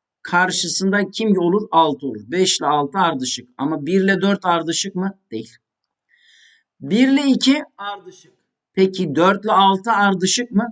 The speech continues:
Karşılıklı olarak dört ile altı değil. Bu da gitti. Bir ile iki ardışık. Üç ile dört ardışık. Beş ile altı. Evet, doğru cevabımız C seçeneğidir. Diğerleri bakalım oluyor mu?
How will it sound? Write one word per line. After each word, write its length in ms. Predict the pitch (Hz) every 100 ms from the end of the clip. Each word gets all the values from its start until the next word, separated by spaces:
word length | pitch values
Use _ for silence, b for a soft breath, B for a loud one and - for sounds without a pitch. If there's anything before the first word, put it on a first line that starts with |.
| - 151
Karşılıklı 600 | 147 139 160 160 165 175
olarak 400 | 156 139 131 131
dört 240 | 156 151
ile 80 | 147
altı 420 | 135 131 127 180
değil. 300 | 147 127 _ _ _ -
Bu 140 | 127
da 60 | 110
gitti. 400 | 101 104 139 180 269 _ b b b b _ 135
Bir 280 | 170 240
ile 180 | 226 220
iki 340 | 214 - 233 247 170
ardışık. 600 | 170 165 139 - - -
Üç 220 | 170 -
ile 160 | 196 190
dört 260 | 208 202 214
ardışık. 680 | 202 190 190 208 214 -
Beş 240 | 170 147 143
ile 80 |
altı. 400 | 123 104 101 - -
Evet, 240 | 151 113 101 156
doğru 240 | 165 175
cevabımız 720 | 151 143 123 107 131 175 - 117
C 220 | 147 147
seçeneğidir. 800 | - 127 123 107 104 135 190 _ b b b -
Diğerleri 440 | 196 247 226 233 220
bakalım 360 | 214 233 226
oluyor 400 | 214 220 233 202
mu? 300 | 160 202 254